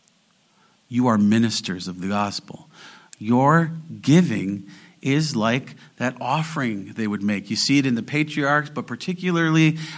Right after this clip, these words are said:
I think the main reference is the tabernacle and later the temple. These offerings of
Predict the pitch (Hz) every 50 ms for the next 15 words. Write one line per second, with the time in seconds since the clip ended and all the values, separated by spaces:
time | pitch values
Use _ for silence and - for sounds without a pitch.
0 | - - 120 127 135 123 127 117 117 131 143 151 143 131 131 135 135 - 131 131
1 | - 123 110 110 120 113 - - - 135 139 139 143 127 120 120 120 117 - 135
2 | 135 123 123 117 113 113 113 107 110 117 110 123 - - 156 151 147 147 - 104
3 | 90 87 - - - - - - - - - - 127 127 123 123 123 - 131 123
4 | 147 151 - - 165 151 147 135 113 113 120 110 104